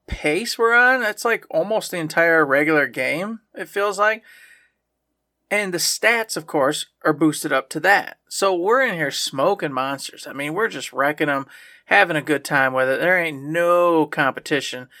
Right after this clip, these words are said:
It's still a lot of fun, but after two sessions of that, and mind you, it, instead of looking awesome, it looks like utter trash. This, this armor looks atrocious. So, you know, you have to go get your transmog on because this stuff is not it.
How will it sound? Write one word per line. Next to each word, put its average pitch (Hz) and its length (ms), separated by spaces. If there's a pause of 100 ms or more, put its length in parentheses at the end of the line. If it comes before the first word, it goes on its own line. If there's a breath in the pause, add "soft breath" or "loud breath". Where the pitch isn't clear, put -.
(140 loud breath)
It's - 160
still 226 240
a 208 60
lot 165 220
of 123 80
fun, 151 580 (380)
but 156 360 (920)
after 185 240
two 196 260
sessions 190 480
of 139 80
that, 120 300 (340 soft breath)
and 220 100
mind 214 300
you, 123 140 (100)
it, 90 200 (120)
instead 175 320
of 170 80
looking 170 380 (100)
awesome, 175 540 (260 soft breath)
it 175 220
looks 180 240
like 160 260
utter 160 480
trash. 131 460
This, 156 220
this 165 200
armor 156 320
looks 135 340
atrocious. 139 720
So, 139 260 (380 loud breath)
you 156 100
know, 127 100
you 135 180
have 151 240
to 160 80
go 139 300
get 135 220
your 143 100
transmog 131 640
on 123 200
because 123 480
this 139 200
stuff - 480
is - 160
not 139 460
it. 127 220